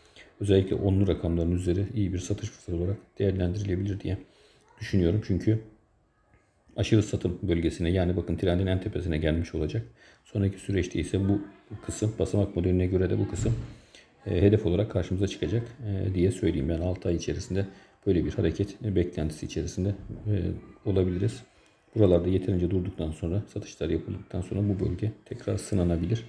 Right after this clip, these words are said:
arkadaşlar. Öyle gösteriyor. Yani ben demiyorum, grafik böyle diyor. E, şimdilik yukarı eğilim, e, tabii devam ediyor. Haftalık böyle. Günlükte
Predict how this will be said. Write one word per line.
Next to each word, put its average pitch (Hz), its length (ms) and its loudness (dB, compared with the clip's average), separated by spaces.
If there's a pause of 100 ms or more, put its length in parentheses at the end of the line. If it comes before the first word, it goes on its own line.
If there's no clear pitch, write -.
arkadaşlar. 98 400 -6 (560)
Öyle 127 200 8
gösteriyor. 76 480 -4
Yani 85 300 -2 (160)
ben 98 200 4
demiyorum, 104 360 2
grafik 101 360 0
böyle 76 240 -2
diyor. 98 140 -2 (680)
E, 98 140 0
şimdilik 104 360 4
yukarı 104 280 2
eğilim, 87 240 2 (160)
e, 98 200 -2
tabii 101 260 2
devam 98 260 4
ediyor. 73 160 -2
Haftalık 92 400 -4
böyle. 110 240 -2 (440)
Günlükte 107 520 4